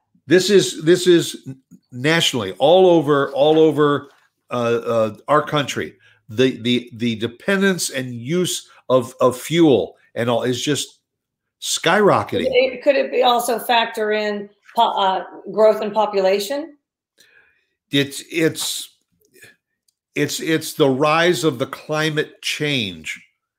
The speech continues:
Speaker 1: in, in, in, in all. Just
Speaker 2: Due,
Speaker 1: kinda
Speaker 2: due, due to,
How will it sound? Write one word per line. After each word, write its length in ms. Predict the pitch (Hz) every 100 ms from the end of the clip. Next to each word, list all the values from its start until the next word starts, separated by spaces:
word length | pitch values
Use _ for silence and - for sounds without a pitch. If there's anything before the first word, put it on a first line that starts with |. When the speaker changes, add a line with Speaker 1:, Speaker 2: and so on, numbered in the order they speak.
| _ _
Speaker 1:
in, 200 | 117 117 110
in, 240 | 120 120
in, 240 | 113 113 117
in 160 | 123
all. 420 | 127 113 80 - _ _ -
Just 240 | 196 277
Speaker 2:
Due, 60 | 285
Speaker 1:
kinda 200 | 156 147
Speaker 2:
due, 200 | - - -
due 300 | 262 277 277
to, 460 | - 254 240 220